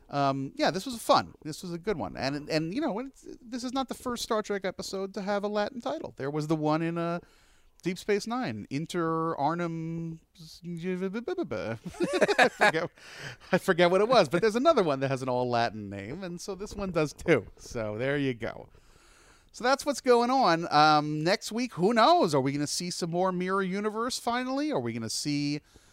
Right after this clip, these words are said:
um, are we gonna see, is there gonna be, I mean, is Saru gonna have to face the music a little bit for his actions down on the planet?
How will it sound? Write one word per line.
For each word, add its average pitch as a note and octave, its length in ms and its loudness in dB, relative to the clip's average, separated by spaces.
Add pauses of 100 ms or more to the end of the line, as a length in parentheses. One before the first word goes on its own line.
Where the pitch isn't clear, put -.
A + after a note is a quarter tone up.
(220)
um, G#2+ 540 -2
are A2+ 100 0
we A#2 160 -4
gonna A2+ 220 -6
see, B2 560 -6 (720)
is A2 80 -6
there A#2 80 -6
gonna B2 140 -8
be, A#2+ 100 -8 (320)
I A2 60 -6
mean, G#2 340 -10 (160)
is E3 400 -4
Saru B2+ 440 -2
gonna B2+ 380 -2 (640)
have - 220 -2
to A#2 100 -14
face C#3 240 -4
the A2+ 100 -8
music D#3+ 360 -4
a G3+ 40 -6
little G#3 200 0
bit B3 240 -2
for C#3 160 -8
his G#2+ 120 -6
actions B2+ 440 -2
down C3 180 -4
on B2+ 40 -8
the G#2 60 -8
planet? D3 520 -6